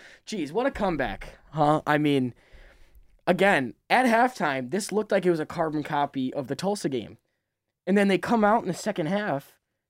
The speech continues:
and it's a totally different side. They score three goals.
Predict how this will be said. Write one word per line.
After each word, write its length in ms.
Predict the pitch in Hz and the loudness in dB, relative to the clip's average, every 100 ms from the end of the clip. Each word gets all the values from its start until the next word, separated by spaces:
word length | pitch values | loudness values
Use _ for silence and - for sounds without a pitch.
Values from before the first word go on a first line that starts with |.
| - | -2
and 100 | 196 | 2
it's 140 | 202 185 | 2 0
a 40 | |
totally 500 | - - 220 214 214 | -4 2 2 4 2
different 320 | 202 202 190 | 2 0 -4
side. 440 | - 202 226 175 117 _ _ | -2 0 0 -2 -10 _ _
They 80 | - | -6
score 240 | - 208 196 | 2 2 2
three 320 | 196 202 220 | 0 -2 2
goals. 480 | 170 160 180 196 | 4 4 2 -4